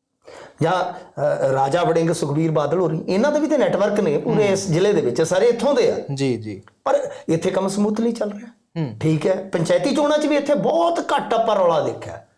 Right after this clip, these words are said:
Speaker 1: ਕਿਤੇ ਭਾਵੇਂ ਕਿਸੇ, ਅਹ, ਖਾਸ ਥਾਂ 'ਤੇ ਹੋਇਆ ਹੋਵੇ। ਮੈਨੂੰ ਨਹੀਂ ਲੱਗਦਾ ਕਿ, ਨਹੀਂ ਤਾਂ ਹਰੇਕ ਜ਼ਿਲ੍ਹੇ ਦੇ ਵਿੱਚੋਂ ਇਸ ਤਰ੍ਹਾਂ ਦੀਆਂ ਖਬਰਾਂ ਨੇ।
Speaker 2: ਹੂੰ।
Speaker 1: ਜੇ ਇਹ ਲੋਕ ਕਰ ਸਕਦੇ ਨੇ ਯਾਰ ਕਿਸੇ
Speaker 2: ਜੀ।
Speaker 1: ਜ਼ਿਲ੍ਹੇ 'ਚ, ਕਿਸੇ ਆਪਣੇ ਹਲਕੇ 'ਚ, ਤਾਂ ਸਰਕਾਰ ਕਿਉਂ ਨਹੀਂ ਸੀ ਕਰਵਾ ਸਕਦੀ?
Speaker 2: ਹੂੰ।
Speaker 1: ਯਾਨੀ ਇਹਦਾ ਮਤਲਬ ਇਹ ਆ ਕਿ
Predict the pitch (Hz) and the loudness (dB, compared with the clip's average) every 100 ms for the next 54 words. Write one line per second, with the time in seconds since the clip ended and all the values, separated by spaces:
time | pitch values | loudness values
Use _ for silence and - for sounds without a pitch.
0 | - 262 285 226 180 175 202 196 190 165 | -6 -2 0 2 2 0 0 -2 -2 -2
1 | - - - - 160 - - - - 170 | -8 -18 -20 -8 -4 -4 -6 -8 -2 0
2 | 170 151 147 151 135 123 131 127 160 - | 0 -2 -2 -2 0 -2 -2 -4 -6 -2
3 | 156 180 214 190 160 151 170 170 - - | 0 2 2 2 2 2 0 0 -4 -8
4 | - 165 202 202 143 120 127 180 254 190 | -4 -2 0 0 0 0 2 4 4 2
5 | 214 233 226 202 202 202 202 202 202 202 | 2 2 2 0 0 0 0 -2 -2 -2
6 | 185 170 170 165 - 160 247 - 254 359 | -4 -6 -8 -8 -4 0 0 0 0 2
7 | 339 330 330 302 285 320 320 269 254 156 | 2 2 0 -2 0 -2 0 2 2 2
8 | 123 104 - - 160 196 170 175 226 214 | 0 -2 -6 -4 -2 0 2 4 4 4
9 | 156 151 - - _ _ - 190 214 175 | 2 0 -6 -18 _ _ -6 0 0 0
10 | 196 139 151 196 220 - 123 117 160 175 | 0 2 0 2 2 2 -2 -4 -6 -6
11 | - - - _ _ _ - 294 294 156 | -6 -12 -20 _ _ _ -4 -2 -2 -2
12 | 247 302 302 247 233 170 - 117 104 101 | 0 0 0 0 0 -2 -2 -4 -4 -6
13 | 92 - 78 - 160 113 98 - 160 185 | -10 -14 -20 -10 -6 -6 -8 -4 -2 2
14 | 240 247 202 233 233 233 269 302 | 2 2 0 2 4 2 2 -2